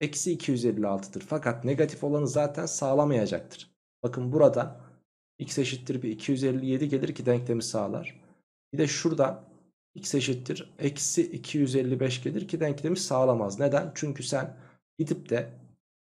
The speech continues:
çift dereceden kökü olan bir ifadenin içerisine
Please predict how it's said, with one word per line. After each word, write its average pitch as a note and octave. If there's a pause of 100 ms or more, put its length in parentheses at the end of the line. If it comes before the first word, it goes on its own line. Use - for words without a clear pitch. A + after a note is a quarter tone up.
(920)
çift -
dereceden A#2
kökü C3
olan A#2
bir C#3
ifadenin B2
içerisine B2+